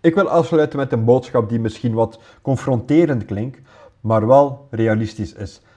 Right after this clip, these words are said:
De vraag is niet of u ooit met een cyberaanval te maken krijgt, maar wanneer. En op dat moment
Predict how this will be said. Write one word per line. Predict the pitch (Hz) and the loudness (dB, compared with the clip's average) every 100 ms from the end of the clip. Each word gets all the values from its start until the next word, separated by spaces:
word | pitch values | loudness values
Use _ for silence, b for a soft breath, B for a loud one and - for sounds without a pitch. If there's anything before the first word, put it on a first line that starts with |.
| b b | b b
De | 104 | -2
vraag | 131 160 160 | 2 2 0
is | 123 - | -10 -6
niet | 123 - | -6 -4
of | 127 - - | -6 -6 -6
u | 120 - | -6 -2
ooit | 156 180 - | 2 2 0
met | 123 120 | -6 -6
een | 107 | -6
cyberaanval | - 117 107 110 113 107 120 | -2 -2 -2 -4 -4 -2 0
te | 113 | -2
maken | 117 117 123 131 | -4 -4 -4 -6
krijgt, | 120 131 131 - b b | -4 -4 -4 -18 b b
maar | 107 110 107 - | 0 0 0 -6
wanneer. | - 113 113 127 120 104 - B B B 113 - | -2 0 0 0 -2 -6 -12 B B B -20 -8
En | 120 117 | -6 -6
op | 98 92 | -2 4
dat | 165 190 | 4 2
moment | 180 165 175 170 | 0 0 0 -6